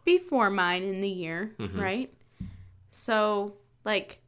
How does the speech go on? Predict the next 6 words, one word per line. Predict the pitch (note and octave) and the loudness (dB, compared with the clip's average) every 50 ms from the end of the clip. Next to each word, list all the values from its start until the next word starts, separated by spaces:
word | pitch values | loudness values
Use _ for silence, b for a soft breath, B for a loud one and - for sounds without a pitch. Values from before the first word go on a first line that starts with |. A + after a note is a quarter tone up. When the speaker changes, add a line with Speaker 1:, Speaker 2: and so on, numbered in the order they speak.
| _ _ _ _ _ _ _ _ _ - | _ _ _ _ _ _ _ _ _ 6
Speaker 1:
I | G3+ A3 C4 D4+ | 6 8 8 6
gave | C4+ C#4+ D4 D4 C#4+ C#4+ | 4 0 0 0 0 0
him | C#4 D4 B3+ C4 B3+ | 0 2 2 2 2
this | A3 A3 - - G#3+ | 0 -2 -6 -8 -6
really | G#3+ A#3+ A#3+ B3+ C4 A#3 - | -4 -2 0 0 0 0 0
awesome, | - - G#3+ B3 D4 - - B3 G#3 F#3 F3+ F3+ F#3 F3+ | 2 2 2 2 2 0 -4 -4 -4 -4 -4 -6 -6 -10